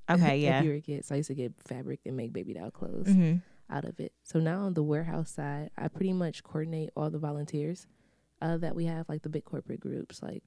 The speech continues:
Speaker 2: um, Quicken P N C,
Speaker 1: Mm-hmm.
Speaker 2: people like that. And then the kits that you're talking about that you used to make, uh,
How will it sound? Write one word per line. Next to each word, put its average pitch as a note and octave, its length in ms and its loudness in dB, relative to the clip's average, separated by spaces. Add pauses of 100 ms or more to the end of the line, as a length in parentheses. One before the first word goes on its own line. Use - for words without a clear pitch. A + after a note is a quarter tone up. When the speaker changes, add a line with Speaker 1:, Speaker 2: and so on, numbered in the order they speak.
(120)
Speaker 2:
um, - 440 -6 (120)
Quicken D3+ 300 -6
P D3 160 -8
N C#3+ 80 -6
C, C#3 340 -8 (100)
Speaker 1:
Mm-hmm. E3+ 400 8
Speaker 2:
people - 240 -6
like C#3 260 -4
that. C3 260 -4 (480)
And C#3+ 200 -2
then C3+ 360 -2 (160)
the - 100 -4
kits - 280 -4
that C#3 180 -6
you're C3 80 -6
talking C3 340 -6
about C3 400 -6
that - 220 -8
you D3 60 -2
used C#3+ 120 -6
to C#3+ 80 -4
make, C#3 400 -4 (140)
uh, C#3 260 -4